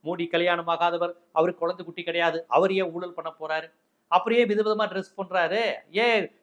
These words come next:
இந்த பிரைவேட், அவர் போகின்ற விமான செலவுகள் ஏன் கோடிக்கணக்குல வருது? அதுக்கெல்லாம் கணக்கு சொல்ல முடியுமா? அதெல்லாம் கேட்டிருக்காங்கல்ல. அப்ப இந்த நாட்டினுடைய பொதுத்துறை வளங்களை ஒருத்தர் விற்கிறார் என்றால், அவர் கல்யாணமாக, கல்யாணமாகாதவர் என்பது எப்படி சரியான பதிலா இருக்கும்?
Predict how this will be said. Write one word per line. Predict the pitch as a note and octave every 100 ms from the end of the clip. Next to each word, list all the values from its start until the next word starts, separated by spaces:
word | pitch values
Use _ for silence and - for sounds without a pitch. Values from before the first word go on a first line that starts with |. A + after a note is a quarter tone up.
| -
இந்த | F3+ F#3 -
பிரைவேட், | F#3+ A#3+ A#3+ G3 - -
அவர் | F3+ F#3
போகின்ற | A3 A#3 A3
விமான | F#3 F#3 A#3 A3
செலவுகள் | G3+ G#3 G3 G3
ஏன் | G#3 G3+
கோடிக்கணக்குல | G3 G3 F#3+ G3 F#3+ E3+
வருது? | E3+ F#3+ G#3+ B2+
அதுக்கெல்லாம் | F#3 G#3 G#3
கணக்கு | F#3 F#3+
சொல்ல | G3 F3+
முடியுமா? | E3+ E3 F#3
அதெல்லாம் | F3 G#3+
கேட்டிருக்காங்கல்ல. | G#3+ G#3+ G#3 F#3 E3+ E3+ A3+ A3+ - _ _ _ _
அப்ப | F3 A#3
இந்த | G#3 F3+
நாட்டினுடைய | A3+ C#4+ D4 C4+
பொதுத்துறை | - A3+ C#4 C#4+ C4+
வளங்களை | A#3+ A#3 A#3+ B3
ஒருத்தர் | G#3 G#3+ F#3
விற்கிறார் | F3+ - B3 A3+ F#3
என்றால், | D3 C3+ C3+ C3+ - -
அவர் | A3 A3+
கல்யாணமாக, | G#3 B3 C4+ B3 A#3 F#3+ F#3+ F#3
கல்யாணமாகாதவர் | E3+ G#3+ A#3 G#3+ F3 F#3 F#3 F#3
என்பது | F3 E3 F#3+
எப்படி | F3 F#3+
சரியான | E3+ E3+ F3
பதிலா | D#3 D#3+ D3+
இருக்கும்? | D3 D#3+